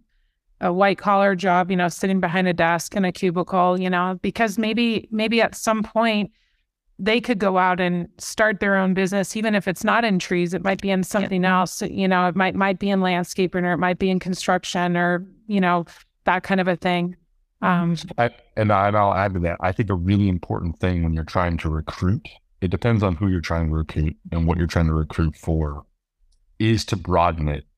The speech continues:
Speaker 3: Because if it was just me trying to recruit people interested in landscaping,
Speaker 1: Right.
Speaker 3: that's a much smaller group. But if I just go out there and I speak to college kids often,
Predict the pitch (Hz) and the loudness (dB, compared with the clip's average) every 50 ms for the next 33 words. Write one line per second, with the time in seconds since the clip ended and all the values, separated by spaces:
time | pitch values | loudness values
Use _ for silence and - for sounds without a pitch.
0 | _ _ _ _ _ - 98 90 92 107 95 85 85 87 80 - 101 - - 95 | _ _ _ _ _ -6 -4 -2 0 0 0 2 0 0 0 -2 -4 -2 0 -2
1 | 92 87 78 - - - - 107 104 110 110 - - - - - _ _ _ _ | -2 -2 -2 -6 -6 -2 0 2 4 4 2 0 -4 -12 -14 -18 _ _ _ _
2 | _ _ _ - - 82 87 90 90 90 87 80 - - 82 82 80 80 80 - | _ _ _ -10 -4 0 0 2 2 2 2 0 0 -2 -2 0 0 0 0 0
3 | 80 78 78 78 80 78 87 78 - - 85 82 78 - - - - 80 - 82 | 0 0 0 0 0 -2 -4 -4 -4 -2 0 0 -2 -2 -6 -4 -4 -2 -2 0
4 | 80 78 78 - - 82 78 78 78 78 80 80 78 - 82 78 76 - 76 71 | -2 -2 -2 -2 -2 -2 -2 0 0 -2 -2 -4 -4 -2 -2 -2 -2 -2 -4 -6
5 | 69 69 - _ _ _ _ _ - 180 175 170 92 - - 87 85 87 82 - | -6 -10 -14 _ _ _ _ _ -12 -8 -4 -2 -2 0 0 0 0 0 0 -2
6 | - - 87 85 82 80 78 78 82 80 76 - _ _ _ _ _ _ _ - | -4 -2 0 0 0 0 -2 -4 -4 -6 -6 -8 _ _ _ _ _ _ _ -4
7 | 92 92 85 92 92 90 92 98 - - - 95 92 87 82 82 78 - - 85 | -2 0 0 0 0 0 0 -2 -4 -2 -2 0 2 2 2 0 0 -2 -2 -2
8 | 82 82 80 80 78 78 76 - - 82 82 80 - - - 85 80 80 78 76 | 0 0 -2 -2 -4 -4 -4 -4 -2 -2 -2 -2 -4 -6 -2 0 0 0 0 -4
9 | - - - 82 80 78 78 76 71 - 73 73 80 80 - - - 80 76 76 | -6 -6 -4 -2 -2 -2 -2 -4 -4 -2 -2 -2 -2 -4 -6 -6 -6 -4 -4 -4
10 | 78 76 | -4 -6